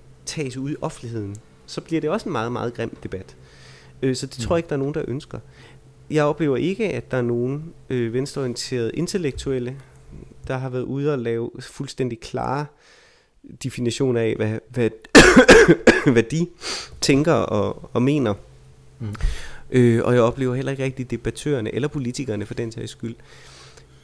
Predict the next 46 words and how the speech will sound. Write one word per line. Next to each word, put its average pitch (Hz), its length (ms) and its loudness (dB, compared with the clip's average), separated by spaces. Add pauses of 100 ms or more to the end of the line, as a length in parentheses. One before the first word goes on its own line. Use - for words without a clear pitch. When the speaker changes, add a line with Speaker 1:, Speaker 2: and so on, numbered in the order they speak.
(360)
Speaker 1:
rigtig - 280 -14
tør - 260 -4
gå 151 140 -8
ind 120 100 -6
i 117 40 -6
kampen. 113 560 -10 (220)
Øh, 117 280 -4
men 123 100 -10
jeg 123 80 -4
tror - 120 -6
ikke, 160 80 -4
det - 80 -14
er, - 20 -4
fordi 156 160 -8
de 143 60 -6
ikke 131 200 -8
vil. 127 240 -4
Jeg - 80 -10
tror 156 120 -4
mere, 147 220 -2
det 151 100 -6
er, - 40 -14
fordi 123 320 -8 (1200)
forummet 139 600 -2
skal 107 240 -8
være, 98 480 -6 (300)
være 110 160 -2
rigtigt - 300 -10
til - 140 -10
det 110 80 -12
først. - 340 -18 (300)
Speaker 2:
Mm. 139 80 -12 (400)
Speaker 1:
Er 120 60 4
min 110 260 0 (840)
sådan - 400 -14
gisning. - 360 -14 (540)
Speaker 2:
Ja. - 60 -18 (1000)
Det 123 80 4
var, 107 320 4 (140)
jeg 127 120 -4
tænker, 131 240 2
det 127 100 4
var 123 60 4
vores 110 200 -2
to 123 220 -4
gisninger. 120 400 -4